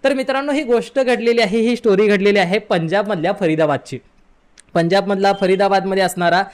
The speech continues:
अंग्रेज सिंग नावाचा प्रियकर आपल्या परमजीत कौर नावाच्या प्रियसीसाठी त्यानं एक नवीन रूप धारण केलेलं आहे.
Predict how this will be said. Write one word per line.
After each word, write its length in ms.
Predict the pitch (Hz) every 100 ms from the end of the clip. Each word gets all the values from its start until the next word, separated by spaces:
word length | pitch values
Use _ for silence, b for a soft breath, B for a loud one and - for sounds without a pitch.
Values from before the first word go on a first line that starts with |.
| B -
अंग्रेज 420 | 170 175 202 247
सिंग 320 | - 226 233
नावाचा 360 | 247 190 180 185
प्रियकर 520 | 214 170 185 170 147 160
आपल्या 300 | 165 202 247
परमजीत 640 | 247 196 170 214 220 269 277 _
कौर 240 | 208 247
नावाच्या 460 | 240 202 160 151 214
प्रियसीसाठी 840 | 226 165 170 180 208 180 131 175 226 B B B
त्यानं 180 | 214 202
एक 120 | 247
नवीन 400 | 247 220 190 262
रूप 200 | 208 208
धारण 340 | 196 170 151 156
केलेलं 260 | 143 135 135
आहे. 220 | - b